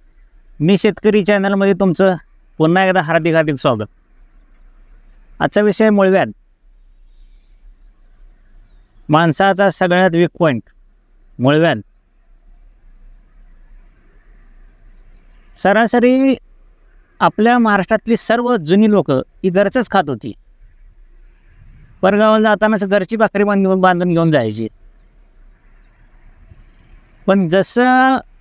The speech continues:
सर्वसाधारण दोन हा-, प-, एकोणीसशे पंच्याण्णव ते दोन हजारच्या आसपास ढाबा संस्कृती चालू झाली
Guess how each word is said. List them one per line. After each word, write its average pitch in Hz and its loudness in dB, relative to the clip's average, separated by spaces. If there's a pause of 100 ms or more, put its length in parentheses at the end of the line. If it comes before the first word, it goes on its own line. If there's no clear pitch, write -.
(140)
सर्वसाधारण 208 0
दोन 202 2
हा-, 185 0
प-, - -2
एकोणीसशे 196 0
पंच्याण्णव 208 -2
ते 202 0
दोन 196 0
हजारच्या 185 0
आसपास 156 -2 (800)
ढाबा 156 0
संस्कृती 202 -2
चालू 170 0
झाली 123 -2